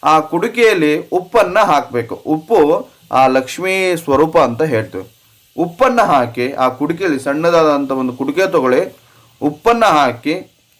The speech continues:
ಉಪ್ಪನ್ನ ಹಾಕಿ ಅದರಲ್ಲಿ ಕುಂಕುಮ ಅರಿಶಿಣವನ್ನ ಹಾಕಿ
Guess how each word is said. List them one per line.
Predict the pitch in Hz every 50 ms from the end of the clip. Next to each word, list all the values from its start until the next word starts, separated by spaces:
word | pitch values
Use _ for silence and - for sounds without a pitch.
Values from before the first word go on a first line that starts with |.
| _ _ _ _
ಉಪ್ಪನ್ನ | 151 156 165 - 247 254 247 240
ಹಾಕಿ | 214 196 185 175 165 180
ಅದರಲ್ಲಿ | 175 160 156 143 151 147 143 147 143 143 135
ಕುಂಕುಮ | - - 170 190 214 - 220 214
ಅರಿಶಿಣವನ್ನ | 208 170 143 135 - - - 190 220 214 196 180 160
ಹಾಕಿ | 151 135 131 120 - - 135 139 151 -